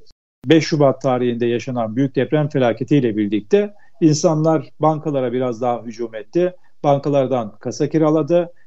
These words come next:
veya bankalardaki mevduatlarına altınlarını koydu. Ancak tekrar ekonomik krizler başlayınca, savaşlar tekrar çıkınca bu sefer de tekrar fiziki tarafa geçiş yaptılar.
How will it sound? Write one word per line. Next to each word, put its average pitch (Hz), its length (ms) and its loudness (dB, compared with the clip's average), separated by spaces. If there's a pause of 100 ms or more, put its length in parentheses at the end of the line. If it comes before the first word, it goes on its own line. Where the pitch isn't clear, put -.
(120)
veya 147 240 2
bankalardaki 151 760 0
mevduatlarına 131 840 -2 (300)
altınlarını 156 640 -2
koydu. 160 480 2 (520)
Ancak 147 280 -2
tekrar 170 520 2
ekonomik 147 440 -6
krizler 135 480 2
başlayınca, 147 840 0 (440)
savaşlar 160 720 0
tekrar 135 480 -4 (160)
çıkınca 143 640 0 (360)
bu 170 60 -2
sefer 127 380 0
de 113 100 -2
tekrar 160 540 2 (280)
fiziki 160 500 0
tarafa 135 520 0 (160)
geçiş 143 340 -2
yaptılar. 156 500 0